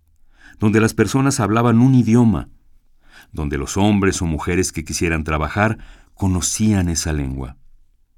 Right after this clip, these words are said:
Así, Gandhi quería poder trabajar en un lugar donde las personas hablasen su lengua materna, que era el gujarati,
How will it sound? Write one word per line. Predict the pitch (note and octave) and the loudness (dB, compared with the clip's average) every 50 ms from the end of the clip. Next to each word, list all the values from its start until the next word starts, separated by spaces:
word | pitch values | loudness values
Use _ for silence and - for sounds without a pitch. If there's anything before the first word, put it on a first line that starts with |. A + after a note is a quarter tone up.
| _ _ _ - - - _ - _ _ _ _ _ _ _ _ _ _ _ _ | _ _ _ -20 -20 -20 _ -20 _ _ _ _ _ _ _ _ _ _ _ _
Así, | _ - G#2 - - A2+ G#2+ G#2+ G#2+ - _ _ _ _ _ _ _ _ _ _ _ _ _ _ _ _ _ - | _ -8 -8 -4 -2 -2 -2 -2 -4 -10 _ _ _ _ _ _ _ _ _ _ _ _ _ _ _ _ _ -6
Gandhi | - A2 B2+ C#3+ C#3+ C3+ C#3+ C#3 | 0 2 4 4 4 2 0 0
quería | - B2+ A#2 A#2 A#2 A#2+ A#2 - | 2 2 4 4 4 2 2 0
poder | G#2 G2 G2+ G#2+ G#2 G2+ | 0 2 2 2 0 0
trabajar | - G#2+ G2+ F2+ F2+ - - F#2+ F#2 F#2 | -4 -4 -4 -4 -4 -6 -4 -4 -2 0
en | F2+ F2+ | 0 0
un | F#2+ F#2+ F#2 | 0 0 0
lugar | F2 D#2+ D#2+ E2+ F2 F2+ F#2 | 0 0 0 0 0 -2 -2
donde | F#2 F2+ E2+ D#2+ D#2 | -2 -4 -4 -4 -4
las | D2 C#2+ - | -4 -6 -6
personas | - D2+ D2 C2+ - - F#2 F2+ F2 E2+ E2+ - - - _ _ _ _ - - - - | -8 -8 -8 -8 -6 -4 -2 -2 -2 -2 -4 -6 -8 -10 _ _ _ _ -20 -20 -20 -10
hablasen | - F2+ F#2 G#2 A#2+ B2 - A#2+ A2+ | -6 -2 0 0 0 0 0 0 -2
su | G#2+ - F#2+ | 0 0 0
lengua | F2+ G2 G#2 G2+ G2+ G2+ | 0 0 0 0 0 0
materna, | F#2+ F#2+ F2 - G2+ G#2 G2 F2+ E2 D2 C#2+ - - _ _ _ _ _ _ - - - | 0 -2 -2 0 -2 -2 0 -2 -2 -4 -6 -8 -12 _ _ _ _ _ _ -20 -20 -20
que | - - D#2+ D#2+ | -14 -8 -6 -4
era | D#2+ F2 | -4 -2
el | F2 E2+ | -4 -4
gujarati, | D#2 E2+ E2+ D#2+ F#2+ E2 F2 F#2 F#2 F2+ - - D#2+ D2 D2 - | -4 -4 -4 -2 -2 -2 0 -2 -2 -4 -6 -8 -10 -10 -10 -12